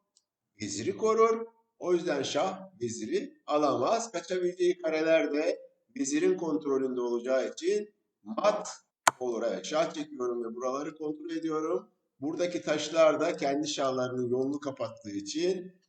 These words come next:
arkadaşlar mat olmaz. Özellikle şu ikisi yapıyor. Evet, güzel bir soru.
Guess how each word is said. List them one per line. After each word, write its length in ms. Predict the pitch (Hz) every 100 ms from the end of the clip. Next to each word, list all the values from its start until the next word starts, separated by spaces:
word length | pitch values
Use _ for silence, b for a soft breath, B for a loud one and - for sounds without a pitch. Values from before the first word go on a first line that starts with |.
| 95
arkadaşlar 880 | 104 110 110 101 101 - 135 170 165
mat 440 | 110 120 170 180 - - -
olmaz. 380 | 117 117 107 113
Özellikle 500 | 120 120 120 - 165
şu 180 | - 123
ikisi 580 | 113 110 131 170 - _ _ _ -
yapıyor. 240 | 104 - _ -
Evet, 380 | 214 - - _
güzel 340 | 185 190 175
bir 40 | -
soru. 560 | - 190 226 - 466